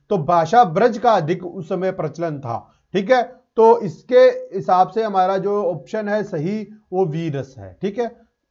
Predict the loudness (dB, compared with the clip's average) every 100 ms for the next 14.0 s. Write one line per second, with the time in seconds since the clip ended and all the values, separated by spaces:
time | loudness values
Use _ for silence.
0 | _ -4 -4 -6 -6 -4 -6 -6 -10 -10
1 | -12 -10 -12 -12 _ _ -6 -4 -2 0
2 | 0 0 -2 -2 2 2 2 2 0 0
3 | 0 2 2 2 -4 -2 -6 -2 -2 -2
4 | -6 -4 0 0 -2 -6 -6 -8 -6 -4
5 | -4 -6 _ _ -8 -6 -6 -4 -2 -2
6 | -2 -2 -2 -2 -4 -2 0 0 0 -2
7 | -4 -8 _ _ _ _ _ _ _ _
8 | _ _ -8 2 6 6 4 -8 _ _
9 | _ _ _ -2 0 2 0 2 4 4
10 | 4 -2 -4 -6 -6 -8 -6 -6 -4 -4
11 | -4 -4 -2 -4 -4 -4 -2 -2 -4 -8
12 | -8 -8 -10 -10 2 6 8 6 -4 _
13 | -10 2 2 2 -2 -2 -2 4 6